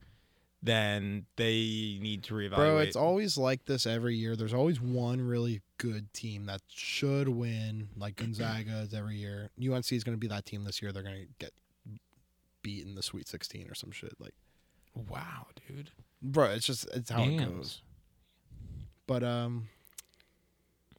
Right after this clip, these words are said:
Speaker 2: yeah, college football, bro. There was, uh, there was, there wasn't some good games. T C U beat Texas. I predicted that.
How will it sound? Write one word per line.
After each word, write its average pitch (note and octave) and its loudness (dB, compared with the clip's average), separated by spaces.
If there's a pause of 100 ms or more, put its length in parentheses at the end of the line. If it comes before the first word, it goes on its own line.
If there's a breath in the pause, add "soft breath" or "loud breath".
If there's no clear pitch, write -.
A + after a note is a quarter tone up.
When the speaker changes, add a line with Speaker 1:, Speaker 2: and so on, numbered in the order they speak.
(220)
Speaker 2:
yeah, C3 -2
college A#2+ -2
football, A#2+ -6
bro. A#2 -6 (1200 soft breath)
There A#2+ -2
was, A#2+ 0
uh, B2 0 (1600)
there B2+ 2
was, E3+ 6
there F3 4
wasn't F#3+ 2
some D3+ 2
good C#3 2
games. B2+ 0 (120)
T - -2
C A#2+ 0
U B2 4
beat A#2+ 0
Texas. - -2
I B2 0
predicted A#2 0
that. A2+ 0